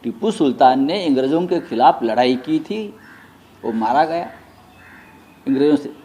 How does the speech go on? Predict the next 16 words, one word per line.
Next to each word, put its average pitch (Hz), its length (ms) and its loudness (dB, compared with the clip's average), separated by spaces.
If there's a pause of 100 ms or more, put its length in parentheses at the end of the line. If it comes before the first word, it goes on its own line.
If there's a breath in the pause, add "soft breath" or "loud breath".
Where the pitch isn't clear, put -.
(260)
आप 180 280 8
थे 240 160 6 (920)
देश 165 260 2
के 196 260 2
स्वतंत्रता 170 560 -2
संग्राम 147 400 6
में, 156 240 -6
भारतीय 113 360 -4
जनता 127 320 0
पार्टी 123 560 0
या 143 100 4
राष्ट्रीय 123 400 -4
स्वयंसेवक 127 400 -10
संघ 160 260 -6
कहाँ 180 460 0
थे? - 40 -12